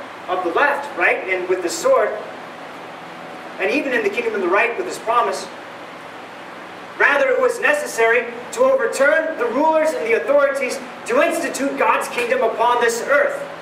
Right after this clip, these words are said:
A kingdom governed by the sword. And so remember Munzer and his revolt, right?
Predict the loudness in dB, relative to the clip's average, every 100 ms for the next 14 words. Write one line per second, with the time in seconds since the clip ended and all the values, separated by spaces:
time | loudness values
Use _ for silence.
0 | -14 -14 -14 -14 -14 -14 -16 -2 0 2
1 | 2 4 2 2 2 2 -2 -6 -10 0
2 | 2 4 2 2 4 4 2 -4 -8 -2
3 | 2 4 4 2 2 2 2 2 2 -4
4 | -6 -8 -12 -6 -2 0 2 0 2 2
5 | 2 0 -6 -6 0 2 0